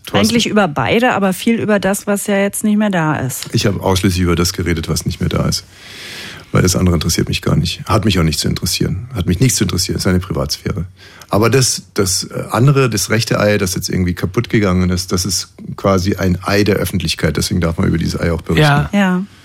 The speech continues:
Speaker 1: Ein Ei des öffentlichen Lebens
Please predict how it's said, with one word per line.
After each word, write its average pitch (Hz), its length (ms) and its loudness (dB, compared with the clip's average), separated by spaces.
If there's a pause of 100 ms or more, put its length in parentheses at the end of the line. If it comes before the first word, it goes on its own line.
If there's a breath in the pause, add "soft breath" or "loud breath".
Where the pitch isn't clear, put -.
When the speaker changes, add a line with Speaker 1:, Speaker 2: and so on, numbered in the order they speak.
(1040 loud breath)
Speaker 1:
Ein 95 300 -2
Ei 123 280 4
des 131 260 0
öffentlichen 107 560 2
Lebens 92 560 2